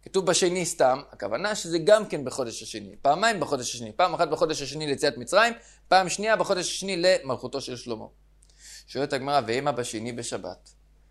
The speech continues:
יש יום ראשון, שני, שלישי, רביעי, חמישי, שישי, שבת, אולי בשני הכוונה זה פשוט היה יום שני. אתה שואל אותי, איזה יום בשבוע התחיל שלמה המלך לבנות את בית המקדש? אולי זה היה יום שני בשבוע. אומרת הגמרא, דבר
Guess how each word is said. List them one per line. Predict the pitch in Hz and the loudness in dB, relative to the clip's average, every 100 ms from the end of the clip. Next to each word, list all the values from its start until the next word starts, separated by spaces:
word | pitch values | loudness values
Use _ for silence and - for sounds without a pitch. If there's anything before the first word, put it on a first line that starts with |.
| _ _ _ _ - | _ _ _ _ -10
יש | 117 | -4
יום | 139 139 | -2 0
ראשון, | 131 123 151 147 | -2 0 -2 -2
שני, | - 139 143 | -4 -4 -6
שלישי, | - 120 151 143 123 | -6 -6 -2 -2 -2
רביעי, | 139 | -2
חמישי, | 143 131 120 156 | -4 -4 -4 -6
שישי, | 139 123 151 | -6 -6 -4
שבת, | 143 135 185 196 - - - | -2 2 4 2 -4 -20 -2
אולי | 139 202 | 6 6
בשני | 160 131 208 269 | 6 2 0 2
הכוונה | 254 208 220 247 | 4 4 4 2
זה | 170 | 2
פשוט | 160 240 247 | 2 2 6
היה | 262 214 175 | 10 10 10
יום | 190 208 | 8 6
שני. | 254 285 | 2 0
אתה | 262 175 | -2 2
שואל | 220 | 2
אותי, | 220 220 | 2 0
איזה | 320 285 302 | 0 2 2
יום | 269 285 262 | 6 6 6
בשבוע | 240 233 233 226 | -2 -2 0 -2
התחיל | - 220 | -2 -8
שלמה | - 202 | -6 -6
המלך | 196 190 170 | -6 -6 -8
לבנות | 170 175 | -8 -8
את | 160 | -8
בית | 170 | -6
המקדש? | 160 135 131 143 - - | -8 -6 -6 -6 -14 -6
אולי | - 262 233 | 4 6 8
זה | 185 | 8
היה | 196 | 8
יום | 208 208 | 6 2
שני | 240 233 | -2 -2
בשבוע. | 226 240 220 220 226 - _ _ _ - - - - - | -2 0 0 2 0 -2 _ _ _ -20 -20 -20 -20 -20
אומרת | 110 143 143 | -12 -8 -4
הגמרא, | 120 117 117 139 | -4 -4 -2 -2
דבר | 143 120 107 120 202 226 190 | 0 0 2 6 8 6 2